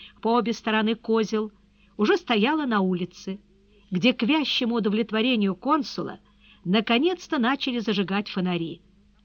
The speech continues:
Они сели в неё и захлопнули дверцы. Прямой, безмолвный, неподвижный,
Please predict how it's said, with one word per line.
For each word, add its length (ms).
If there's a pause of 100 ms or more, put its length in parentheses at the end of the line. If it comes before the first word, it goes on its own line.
Они 240
сели 360
в 60
неё 320
и 160
захлопнули 600
дверцы. 580 (880)
Прямой, 540
безмолвный, 720
неподвижный, 840